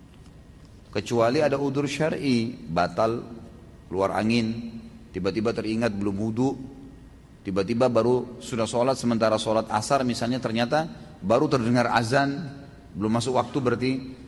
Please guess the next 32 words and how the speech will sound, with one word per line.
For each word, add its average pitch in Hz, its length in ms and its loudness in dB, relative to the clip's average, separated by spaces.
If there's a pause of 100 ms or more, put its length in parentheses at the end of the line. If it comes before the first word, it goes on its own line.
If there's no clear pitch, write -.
(120)
itu 98 160 0
harus 156 320 2
memang 175 240 0
dibatalin. 131 640 2 (480)
Tapi 147 160 2
kalau 175 240 4
hanya 165 240 2
karena 160 160 0
tidak 147 320 -2
khusyuk 170 320 2
lalu 143 240 2
diulangin, 170 400 2
ini 180 240 -2
godaan 147 320 4
syaitan 147 320 2
yang 143 160 0
lain 143 240 2
lagi 165 240 2
nih. 120 160 -2 (400)
Karena 123 160 0
ini 196 160 0
perbuatan 151 480 2
bid'ah, 165 320 2
nggak 120 160 2
boleh 160 320 2
ngulangin 143 400 4
sholat 139 480 2
yang 131 160 0
sudah 147 240 0
dikerjakan. 123 680 2 (1000)
Kan 95 160 -6
itu. 98 200 -4